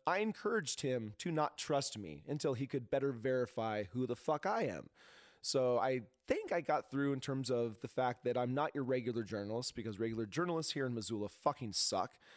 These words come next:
Uh, they're not telling the story of organized criminal elements long infiltrated our homeless community,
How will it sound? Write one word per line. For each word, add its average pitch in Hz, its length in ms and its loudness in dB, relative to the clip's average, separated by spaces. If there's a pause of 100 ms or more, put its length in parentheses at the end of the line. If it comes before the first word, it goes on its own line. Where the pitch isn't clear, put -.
(260)
Uh, 123 140 2
they're 127 100 2
not 151 240 2
telling 139 280 0
the 120 60 -2
story 123 420 0
of 110 180 -2
organized 131 460 0
criminal 139 280 0
elements 135 500 2 (800)
long 170 340 4
infiltrated 160 560 2
our 147 80 6
homeless 160 280 2
community, 127 520 0